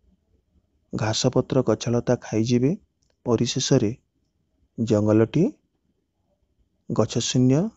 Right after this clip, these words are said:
ଘାସପତ୍ର ଶୂନ୍ୟ ହେଇଯିବ। ଜଙ୍ଗଲଟି ଘାସପତ୍ର, ଗଛଲତା ଶୂନ୍ୟ ହେଇଗଲେ ଜଙ୍ଗଲର ସନ୍ତୁଳନ ବିଗିଡ଼ିଯିବ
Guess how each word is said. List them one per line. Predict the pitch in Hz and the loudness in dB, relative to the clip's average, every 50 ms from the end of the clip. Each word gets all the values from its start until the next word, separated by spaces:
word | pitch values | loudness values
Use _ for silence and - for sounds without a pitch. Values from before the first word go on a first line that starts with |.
| _ - | _ -8
ଘାସପତ୍ର | 120 107 104 - - 117 - 113 - - - 127 | -6 -6 -6 -6 -6 -6 -6 -8 -6 -2 -4 -4
ଶୂନ୍ୟ | 123 - - 113 110 110 110 | -2 -4 -6 -4 -2 -2 -2
ହେଇଯିବ। | 101 107 104 101 - - - - - - _ _ - _ _ _ _ _ _ _ _ _ _ _ _ _ _ _ _ _ _ _ _ _ _ _ _ _ _ _ _ _ _ _ _ _ _ _ _ _ - | -2 -4 -6 -8 -10 -12 -14 -16 -20 -20 _ _ -20 _ _ _ _ _ _ _ _ _ _ _ _ _ _ _ _ _ _ _ _ _ _ _ _ _ _ _ _ _ _ _ _ _ _ _ _ _ -10
ଜଙ୍ଗଲଟି | 120 110 127 120 120 127 139 147 151 143 - 151 151 | -2 4 4 6 6 8 8 8 8 6 6 2 2
ଘାସପତ୍ର, | - - 104 104 - - 135 - 147 147 - 156 151 151 170 202 - - _ _ _ _ _ _ _ _ _ _ _ _ _ _ | 2 -2 -6 -4 -4 -4 0 0 0 2 4 6 6 6 6 4 -2 -8 _ _ _ _ _ _ _ _ _ _ _ _ _ _
ଗଛଲତା | 131 - 113 - - 131 135 139 - 147 139 | 0 0 0 2 2 0 0 2 2 0 -2
ଶୂନ୍ୟ | - - 120 117 120 127 | 0 0 2 2 4 4
ହେଇଗଲେ | 131 135 139 143 147 135 120 113 113 143 - _ _ _ _ _ _ _ _ _ _ _ _ _ _ _ _ _ _ _ _ _ _ _ _ _ _ _ _ _ _ _ _ | 4 4 4 4 4 4 4 4 0 -2 -8 _ _ _ _ _ _ _ _ _ _ _ _ _ _ _ _ _ _ _ _ _ _ _ _ _ _ _ _ _ _ _ _
ଜଙ୍ଗଲର | - - - 117 120 127 131 135 131 127 135 151 185 - _ _ _ _ _ _ _ _ _ _ _ _ _ _ _ _ _ _ - | -2 2 4 6 6 6 6 6 6 4 4 0 -2 -6 _ _ _ _ _ _ _ _ _ _ _ _ _ _ _ _ _ _ -14
ସନ୍ତୁଳନ | - - - - 113 113 113 - - 123 131 135 135 127 | -12 -6 -2 0 0 0 2 2 4 4 6 4 4 4
ବିଗିଡ଼ିଯିବ | 113 113 110 113 113 113 123 127 127 127 127 139 139 180 | 4 2 0 0 2 2 2 4 4 2 2 2 0 -6